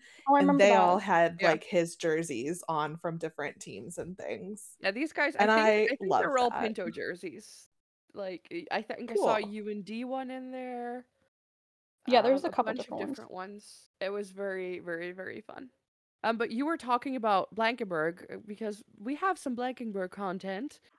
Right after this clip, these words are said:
Speaker 3: We have multiple Blankenburg items this time. Um, but, um, this
Speaker 1: Because the
Speaker 3: time
Speaker 1: ladies,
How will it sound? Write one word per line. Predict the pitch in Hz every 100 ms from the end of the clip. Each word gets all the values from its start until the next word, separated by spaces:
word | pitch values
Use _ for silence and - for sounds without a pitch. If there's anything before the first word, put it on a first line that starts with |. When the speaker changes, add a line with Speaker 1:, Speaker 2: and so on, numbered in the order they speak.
| _ -
Speaker 3:
We | 226
have | 196
multiple | 202 220 220 208
Blankenburg | 180 175 170 185 170 170 -
items | 165 165 175 - 180
this | 170 -
time. | - 175 196 262 - _ _ _ _ _
Um, | 220 226 226 226 _ 190
but, | 226 208 - -
um, | 202 196 208 208 _ _
this | 190 262
Speaker 1:
Because | 269 254
the | 254
Speaker 3:
time | 247
Speaker 1:
ladies, | 254 247 254